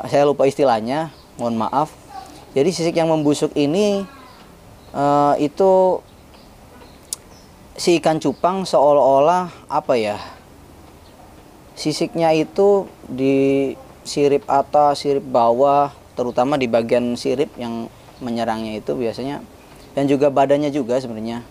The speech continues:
ya, sisik di badan itu seperti berubah warna, teman-teman, tapi bukan mutasi ya. Ta-, ta-, ta-, tetapi bukan mutasi. Jadi warnanya, eh, waktu itu pernah saya dapat kasus ya, ikan F C C P ya, yang tadinya F-, F C C P redhead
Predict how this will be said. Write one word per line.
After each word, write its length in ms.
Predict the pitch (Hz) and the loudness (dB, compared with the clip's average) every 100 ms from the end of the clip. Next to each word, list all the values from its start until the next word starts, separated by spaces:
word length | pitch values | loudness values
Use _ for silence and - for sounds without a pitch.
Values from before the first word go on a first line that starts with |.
| - | -16
ya, 80 | 117 | -16
sisik 320 | - 117 123 | -12 -10 -6
di 80 | 123 | -4
badan 400 | 117 110 120 135 - - - - | -2 0 -2 -4 -8 -20 -18 -6
itu 160 | 160 190 | 0 0
seperti 320 | 180 170 185 | 0 -2 -2
berubah 400 | 156 156 151 143 | 0 0 2 2
warna, 400 | 135 143 170 151 | 0 0 0 -2
teman-teman, 400 | 123 117 110 110 | -4 -8 -10 -4
tapi 240 | 151 196 | 0 0
bukan 240 | 165 165 180 | 0 0 0
mutasi 600 | 180 180 185 180 - 127 | 0 0 0 0 -10 -12
ya. 800 | - - - - - - - - - - - - - - | -14 -20 -20 -20 -20 -20 -20 -20 -20 -20 -20 -20 -20 -6
Ta-, 220 | 127 - - | -6 -6 -2
ta-, 160 | 143 | -2
ta-, 220 | - 151 - | 0 -4 -2
tetapi 340 | 139 143 170 | -2 0 0
bukan 240 | 147 139 | -2 -2
mutasi. 480 | 139 135 131 131 113 | -2 -4 -4 -4 -6
Jadi 220 | 110 135 165 | -4 0 2
warnanya, 640 | 160 156 151 165 185 175 - - - - - - - - | 2 0 -4 -4 -4 -4 -8 -20 -20 -20 -20 -20 -18 -2
eh, 240 | 131 143 | 2 4
waktu 320 | 143 143 160 156 | 4 0 -2 -2
itu 240 | 196 170 | 0 -2
pernah 280 | - 151 170 | -2 -4 -2
saya 320 | 156 151 143 | 2 4 4
dapat 320 | 120 131 135 - | 2 0 0 0
kasus 400 | 131 123 170 - | 0 0 -4 0
ya, 160 | 143 131 | 0 0
ikan 260 | 131 127 | -2 -4
F 80 | 123 - | -6 -6
C 80 | |
C 160 | 123 110 | -4 -4
P 60 | - 127 143 | -2 0 2
ya, 20 | 147 - - - - - - | 0 -8 -20 -20 -20 -20 -6
yang 200 | 139 143 | -2 0
tadinya 320 | - 220 175 165 | 2 2 2 0
F-, 120 | - | -2
F 100 | 190 | -4
C 120 | - 143 | -2 -2
C 80 | |
P 400 | 147 147 151 147 | 0 2 4 4
redhead 440 | 156 156 139 135 | 2 0 0 -2